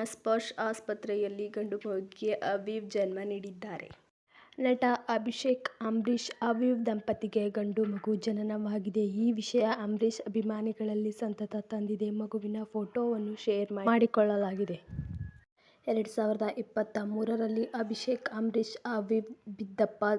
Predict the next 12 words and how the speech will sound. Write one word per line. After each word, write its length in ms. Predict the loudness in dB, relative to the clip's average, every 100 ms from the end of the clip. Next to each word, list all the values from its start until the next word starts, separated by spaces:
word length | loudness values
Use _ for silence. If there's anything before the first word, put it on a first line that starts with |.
| 0
ಮದುವೆ 340 | -2 0 2 0
ಸಂಬಂಧಕ್ಕೆ 800 | 0 -4 -2 -2 -2 -4 -2 -2
ಒಳಗಾಗಿದ್ದರು. 840 | -2 -4 -2 -4 -2 -4 -2 -4
ಕುಟುಂಬಸ್ಥರು, 720 | -4 -4 0 0 0 -2 0 -2 -2
ಆಪ್ತರು 500 | -4 -4 0 2 2
ಸಮ್ಮುಖದಲ್ಲಿ 760 | -2 -4 -4 -4 -4 -4 -4 -6 -4
ಅಭಿಷೇಕ್ 600 | -6 -8 -4 -2 0 2
ಅವಿವ್ 320 | 2 2 0 -2
ಮದುವೆ 360 | -4 -2 -4
ನಡೆದಿತ್ತು. 520 | -2 -2 -2 -4 -8 -16 -18 -20 -20 _
ಜೂನ್ 280 | -4 0 0 0
ಐದರಂದು 580 | -2 2 2 2 0